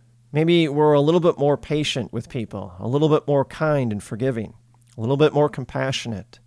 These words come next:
We tend to the needs of others before our own needs. See, these are ways in which we cultivate and nurture that friendship that we have with Jesus Christ. And in doing so, yes,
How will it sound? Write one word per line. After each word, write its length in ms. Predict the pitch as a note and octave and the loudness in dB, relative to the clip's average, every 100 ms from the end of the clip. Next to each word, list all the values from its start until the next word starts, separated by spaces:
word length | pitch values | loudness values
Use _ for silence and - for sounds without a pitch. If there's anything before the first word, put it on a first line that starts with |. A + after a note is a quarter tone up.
| _ _ _ _ - | _ _ _ _ -8
We 100 | C3+ | -6
tend 260 | - F3 | 0 2
to 80 | E3+ | 4
the 100 | E3 | 4
needs 300 | D#3 D#3+ D3 | 4 2 0
of 120 | C#3 - | -2 0
others 520 | E3 E3 A2+ F#2+ - | 2 2 0 -2 -6
before 540 | - C3 - D3 D3 C#3+ | -6 -8 -4 0 2 2
our 160 | C#3 C3+ | 2 2
own 280 | D3+ E3 | 0 0
needs. 580 | A2+ G2 E2+ - - - _ _ _ _ _ | -2 -4 -8 -14 -14 -16 _ _ _ _ _
See, 200 | - E3+ | -2 -2
these 340 | B2 E3 F#3+ - | 2 2 4 4
are 140 | G3 | 2
ways 440 | C#3 C#3+ D3 D3 | 4 4 4 2
in 220 | - C#3 C#3 | -2 -2 2
which 260 | C#3+ - | 0 0
we 140 | C#3+ C3+ | -2 -4
cultivate 840 | - - F3+ - A2+ A#2 G#2+ - | -4 0 0 0 -2 -2 -4 -4
and 200 | A2+ A#2+ | -4 2
nurture 540 | D#3 E3+ - G2 - _ _ _ _ | 2 0 -4 -8 -12 _ _ _ _
that 160 | C#3+ C3 | 0 0
friendship 540 | - F3 F3 F3 E3+ | 2 2 4 0 0
that 160 | - B2+ | -2 -2
we 140 | C3 | 0
have 440 | A2+ A#2 B2 B2 A2+ | 2 4 4 2 0
with 320 | A#2+ A#2+ - | 0 0 -4
Jesus 400 | B2 A2+ B2+ - | -6 -4 -4 -4
Christ. 680 | - D3 A#2 - - - _ _ _ _ _ - | -4 -4 -4 -10 -12 -14 _ _ _ _ _ 0
And 120 | C#3 | 2
in 120 | C3+ | 2
doing 380 | A#2+ C#3 D#3 F3 | 4 4 4 2
so, 420 | - E3 F3 E3+ - _ _ | 0 2 2 2 -6 _ _
yes, 680 | C#3+ F3+ C#3+ - - - | -2 -2 -2 -4 -4 -4